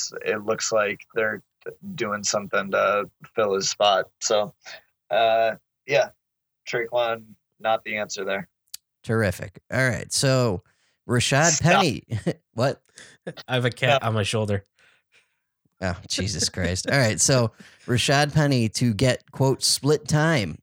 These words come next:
Speaker 2: after his good showing last week. Are we finally ready to grab Rashad Penny?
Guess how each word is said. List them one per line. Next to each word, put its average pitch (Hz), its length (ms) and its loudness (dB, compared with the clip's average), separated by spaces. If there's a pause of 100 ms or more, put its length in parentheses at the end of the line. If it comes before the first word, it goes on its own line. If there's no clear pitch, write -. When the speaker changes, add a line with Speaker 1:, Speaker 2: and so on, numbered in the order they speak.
Speaker 2:
after 117 360 0
his 110 240 2
good 117 300 0
showing 120 520 0
last 92 320 -2
week. 92 260 -2
Are 101 160 2
we 107 480 2 (380)
finally 131 760 0
ready 113 340 0
to 101 120 -4
grab 107 300 2
Rashad 98 340 0
Penny? 76 300 -6